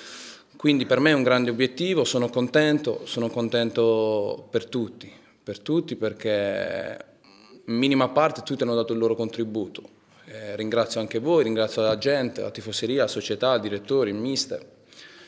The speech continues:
perché, cioè, alla fine Pistoia mancava da cinque anni ai professionisti, con tante difficoltà siamo, siamo,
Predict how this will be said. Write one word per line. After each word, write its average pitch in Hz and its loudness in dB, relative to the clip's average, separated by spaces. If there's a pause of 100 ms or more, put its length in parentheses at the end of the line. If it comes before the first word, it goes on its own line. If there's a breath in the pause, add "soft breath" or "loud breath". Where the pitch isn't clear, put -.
(160 loud breath)
perché, 104 0
cioè, - -10
alla 107 -4
fine 135 0
Pistoia 127 4
mancava 113 0
da 110 2
cinque 110 -4
anni 117 -2
ai 110 -4
professionisti, 107 -6
con 95 -8
tante 127 0
difficoltà 120 -2
siamo, 110 -6 (1000 loud breath)
siamo, 143 2